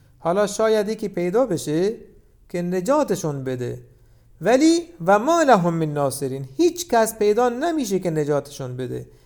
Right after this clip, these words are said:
هیچ یاری رسانی ندارن، نه در دنیا و نه در آخرت. و فرموده من ناصرین، من حرف جر آورده که کاملاً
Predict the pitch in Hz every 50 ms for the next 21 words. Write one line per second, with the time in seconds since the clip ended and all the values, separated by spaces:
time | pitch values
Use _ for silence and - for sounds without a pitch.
0 | _ _ _ _ _ 269 320 330 311 - - 190 180 196 196 190 190 190 190 180
1 | 190 180 180 185 220 220 226 226 233 240 247 240 - - _ _ _ - - 190
2 | 196 220 262 311 330 311 240 214 185 170 165 156 147 139 139 147 175 240 285 269
3 | 240 254 247 233 202 208 233 233 220 220 233 240 247 269 294 269 - - - -
4 | - - _ _ - _ _ - 156 180 196 233 262 226 220 202 196 - 180 180
5 | 175 180 185 190 226 214 160 127 - - - - _ _ _ _ _ _ _ _
6 | _ _ _ _ 170 180 185 185 196 190 196 196 196 202 214 208 285 311 320 302
7 | 311 - - - _ _ _ 180 175 190 220 269 339 349 320 277 233 202 190 190
8 | 185 180 170 165 156 - 175 170 165 170 165 156 143 139 139 151 170 220 240 233
9 | 208 185 156 143 135 - - - _ _ _ - 175 185 190 180 185 175 151 135
10 | 170 202 208 196 180 160 156 151 143 135 139 139 135 127 135 131 123 117 120 120
11 | - _ _ _ _ _ _ _ _ _ _ - 208 196 196 196 - - 202 208
12 | 208 208 208 208 208 208 214 214 214 247 294 311 285 262 214 175 160